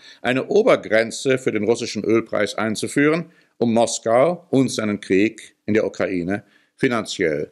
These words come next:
zu schwächen. Europa ist in hohem Maße von russischem Gas abhängig. Und eine Unterbrechung seiner Versorgung kurz vor dem Winter ist das Letzte,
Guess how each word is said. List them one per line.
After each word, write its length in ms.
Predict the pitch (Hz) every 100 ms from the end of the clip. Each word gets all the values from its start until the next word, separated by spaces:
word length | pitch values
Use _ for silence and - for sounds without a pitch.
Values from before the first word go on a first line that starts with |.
| _
zu 180 | - -
schwächen. 500 | - 190 165 - - _ _ _ _ _ _ _ _ _ _ -
Europa 320 | 131 156 165
ist 140 | 160
in 100 | 147
hohem 200 | 127 170
Maße 500 | 131 101 - 120 143 - _
von 240 | - 113 101
russischem 420 | 110 113 120 104
Gas 280 | 85 98 -
abhängig. 600 | 160 151 127 - - - _ _ _ _ -
Und 140 | 104
eine 180 | - 139
Unterbrechung 760 | 139 135 110 135 151 160 196 165
seiner 200 | 135 123
Versorgung 580 | 101 123 127 143 147
kurz 280 | - 139 135
vor 120 | -
dem 160 | 104 -
Winter 300 | 127 131 123
ist 160 | 120 131
das 160 | 120
Letzte, 580 | 135 156 - - 123 -